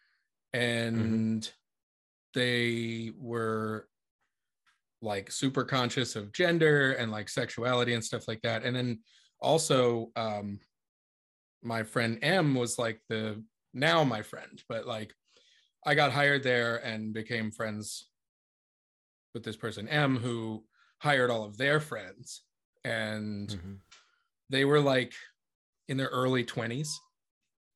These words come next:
Speaker 2: And I was, like, fifteen. And I was already into, like, you know,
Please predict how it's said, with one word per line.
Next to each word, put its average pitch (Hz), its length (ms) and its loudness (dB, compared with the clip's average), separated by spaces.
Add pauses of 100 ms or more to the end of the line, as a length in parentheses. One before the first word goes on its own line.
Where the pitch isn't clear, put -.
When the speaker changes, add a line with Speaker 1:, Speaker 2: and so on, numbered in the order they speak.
(640)
Speaker 2:
And 113 120 -2
I 110 100 0
was, 110 180 -2
like, 110 180 0
fifteen. 113 680 -4 (340)
And 110 840 -2 (500)
I 120 140 2
was 123 180 2
already 143 540 2
into, 156 840 -2
like, 147 360 -6 (1200)
you 135 100 -4
know, 123 240 -2